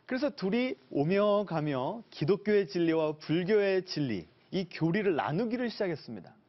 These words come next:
둘이 팽팽한 긴장 관계 가운데 그게 좀 마음이 열린다는 느낌이 들지를 않았어요. 그런데 갑자기 제 입에서 이런 이야기, 이런 질문이 툭 튀어져 나왔습니다.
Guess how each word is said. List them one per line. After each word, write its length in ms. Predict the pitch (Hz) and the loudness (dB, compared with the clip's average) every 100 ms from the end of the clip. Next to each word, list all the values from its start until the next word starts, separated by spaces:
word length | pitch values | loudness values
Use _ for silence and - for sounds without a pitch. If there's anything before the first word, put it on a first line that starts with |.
| _ - - - - - | _ -20 -18 -16 -12 -4
둘이 180 | 196 269 - | -2 -2 -6
팽팽한 880 | - 277 - 226 226 226 247 240 214 | -6 -4 -4 -4 -2 0 2 2 0
긴장 420 | 185 190 247 240 | 0 2 2 2
관계 320 | 226 208 196 | 2 2 0
가운데 640 | 170 170 156 202 214 101 - - - | 0 0 0 0 -2 -4 -10 -20 -20
그게 120 | - 233 | -10 -6
좀 200 | 240 127 | -4 -2
마음이 340 | 107 190 254 | -2 0 2
열린다는 480 | 143 147 233 247 220 | 2 2 0 0 -2
느낌이 500 | 143 160 123 147 277 233 | -2 -2 -4 -4 -8 -10
들지를 360 | - 131 135 | -8 -6 -6
않았어요. 560 | 151 98 139 151 117 82 - _ _ _ _ _ _ | -8 -8 -8 -6 -6 -6 -14 _ _ _ _ _ _
그런데 240 | - 262 262 | -2 -2 -2
갑자기 600 | - - 143 - 294 233 202 | -6 -8 -8 -2 0 0 -6
제 500 | - 165 165 170 170 - | -4 -2 0 0 -2 0
입에서 400 | 160 170 156 165 | 2 2 2 2
이런 220 | 160 180 | 2 2
이야기, 340 | 147 139 143 - | 2 0 -2 0
이런 260 | 156 208 | 2 2
질문이 600 | 185 - 147 160 127 160 262 _ _ _ | 0 0 0 2 0 -2 -6 _ _ _
툭 280 | - 277 - | -6 -6 -6
튀어져 260 | - 247 196 | -4 -2 -2
나왔습니다. 520 | 131 95 - 92 - | -2 -6 -8 -14 -16